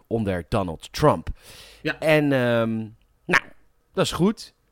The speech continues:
Speaker 2: Ja, ik denk dat, dat doen we.
Speaker 1: Dat is het
Speaker 2: Dat, eh,
Speaker 1: verhaal
Speaker 2: ja.
Speaker 1: eigenlijk.
Speaker 2: Een
Speaker 1: Dat is
Speaker 2: beetje
Speaker 1: de,
Speaker 2: wel.
Speaker 1: dat
Speaker 2: Ja,
Speaker 1: is de
Speaker 2: dat is een
Speaker 1: premise.
Speaker 2: beetje de premise inderdaad. Eh, de, de, de, de Kazachstaanse minister van Cultuur en, eh, was ook volgens mij nog een van hun betere pornoacteurs.
Speaker 1: <laughs> Ja, dat klopt, ja.
Speaker 2: Johnny de Monkey.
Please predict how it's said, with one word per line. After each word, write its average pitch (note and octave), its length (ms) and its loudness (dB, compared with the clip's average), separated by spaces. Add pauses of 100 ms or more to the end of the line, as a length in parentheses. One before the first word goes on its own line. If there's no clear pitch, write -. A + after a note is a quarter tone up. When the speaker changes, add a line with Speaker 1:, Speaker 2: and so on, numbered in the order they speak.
(840)
Speaker 2:
Ja, B3 80 -2
ik G3 60 -2
denk E3 140 0
dat, D3+ 180 -2
dat C#3+ 140 -4
doen E3 160 2
we. - 60 -2
Speaker 1:
Dat D4 60 4
is C4 80 0
het A#3+ 100 4
Speaker 2:
Dat, C3+ 80 -6
eh, D3 80 0
Speaker 1:
verhaal A#3 220 10
Speaker 2:
ja. C#3 60 8
Speaker 1:
eigenlijk. A#2+ 420 -2
Speaker 2:
Een - 60 -20 (1800)
Speaker 1:
Dat E3+ 100 -8
is F#3+ 60 0
Speaker 2:
beetje - 140 -2
Speaker 1:
de, A#2 80 -2
Speaker 2:
wel. C3+ 120 0
Speaker 1:
dat - 160 -12
Speaker 2:
Ja, G#3+ 100 2
Speaker 1:
is F#3+ 80 4
de F3+ 60 -2
Speaker 2:
dat F#3+ 120 -6
is A#3+ 80 -4
een A#3+ 60 -6
Speaker 1:
premise. - 0 -
Speaker 2:
beetje A#3+ 180 -4
de A3 80 -4
premise D3 380 0
inderdaad. B2 420 -6
Eh, C#3+ 200 0 (640)
de, D#3+ 160 -2
de, E3 240 -6
de, E3 200 -10
de D#3 100 -10
Kazachstaanse F3 640 -4
minister D#3+ 320 -2
van D3+ 160 -4
Cultuur G3+ 460 -2
en, E3+ 180 -4 (240)
eh, D#3 60 -2
was D#3 60 -6 (100)
ook F3+ 100 -4
volgens F3 120 -10
mij E3+ 120 -4
nog E3 160 -6
een D#3+ 120 -4
van D#3 100 -4
hun D#3 100 -4
betere D3+ 280 -2
pornoacteurs. C#3 760 -2
Speaker 1:
<laughs> G3+ 40 -6
Ja, - 80 2
dat F3+ 200 4
klopt, D#3+ 260 -2
ja. C3+ 80 0
Speaker 2:
Johnny C#3+ 220 6
de C#3+ 80 4
Monkey. C#3 320 2